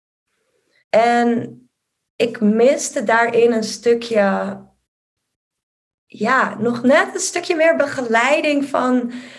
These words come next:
die angsten overwinnen. En, en echt jezelf te durven laten zien. En, en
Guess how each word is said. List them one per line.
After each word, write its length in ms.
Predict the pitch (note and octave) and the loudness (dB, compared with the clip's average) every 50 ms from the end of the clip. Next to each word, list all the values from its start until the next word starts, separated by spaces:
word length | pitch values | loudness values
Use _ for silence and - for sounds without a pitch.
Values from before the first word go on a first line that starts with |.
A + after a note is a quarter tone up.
| - - - _ _ _ _ _ _ _ _ _ _ _ _ | -20 -20 -20 _ _ _ _ _ _ _ _ _ _ _ _
die 300 | - A#3+ A#3 - - - | -8 -8 -8 -8 -12 -6
angsten 680 | - A3+ C#4+ E4 G4 G4 - - - - - G#3 - - | -2 -2 0 0 -2 -4 -6 -8 -6 0 0 0 0 2
overwinnen. 1120 | - F#3+ F#3+ F#3 F#3+ - G3 G3 F#3+ F#3+ F#3 F3 F3 E3+ E3+ E3+ E3 E3+ E3+ F3 F3 - - - | 0 0 0 0 -2 -2 0 0 0 2 2 2 2 2 2 0 -2 -2 -2 -4 -6 -6 -6 -2
En, 340 | - G#3+ G#3+ A3 A3 G#3+ - | 0 0 2 2 -2 -4 -2
en 260 | - G#3+ G#3+ G#3+ - | -2 -2 -2 -2 -2
echt 560 | - A3 B3 B3 - - - - - - _ - - - - _ _ _ _ _ _ _ _ - _ - _ _ _ _ _ _ _ _ _ _ _ | -2 -2 -2 -2 -4 -10 -16 -20 -20 -20 _ -20 -20 -20 -20 _ _ _ _ _ _ _ _ -20 _ -20 _ _ _ _ _ _ _ _ _ _ _
jezelf 640 | _ _ A3 A#3+ A#3+ - - C4+ C4+ C#4+ D4 D4 | _ _ -2 0 0 2 0 2 2 2 0 -2
te 320 | - - B3+ G3 G3 - - | -4 -6 -6 -6 -8 -10 -4
durven 540 | - A3 A3+ A#3+ C4+ D4+ D4+ D4+ - C#4+ C4+ | 0 2 4 4 4 4 2 0 0 2 2
laten 400 | C4 B3 B3+ B3+ B3 - A3+ G#3+ | 4 2 2 0 -2 -6 -8 -8
zien. 680 | G3+ G3 G3 A#3 C4+ C4+ G#3+ F#3 D#3+ D#3 D#3 - - | -4 -2 0 0 0 0 0 0 -2 -4 -6 -8 -6
En, 480 | - D#3+ F#3+ F#3+ G3 G3 F#3+ - - - - | -4 0 0 0 0 0 -4 -4 -8 -8 -4
en 500 | - F#3+ F#3+ F#3+ G3 G3 F#3+ F#3+ F#3+ | -2 0 0 0 0 -2 -2 -4 -8